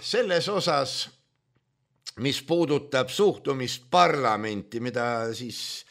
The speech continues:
Mein Kampfis Hitler on piisavalt analüüsinud.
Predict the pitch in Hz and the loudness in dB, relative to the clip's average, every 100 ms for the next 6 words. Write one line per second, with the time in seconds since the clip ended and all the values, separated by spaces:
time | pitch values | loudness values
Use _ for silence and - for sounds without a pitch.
0 | - - - - - - 139 156 175 214 | -20 -20 -20 -20 -16 0 2 4 4 4
1 | 165 165 170 170 - 147 143 139 135 139 | 2 -2 -2 -2 0 2 2 0 -4 -6
2 | 110 95 92 85 113 113 95 85 80 73 | -4 -4 -4 -4 -4 -4 -4 -6 -10 -12
3 | - 64 58 _ | -16 -18 -20 _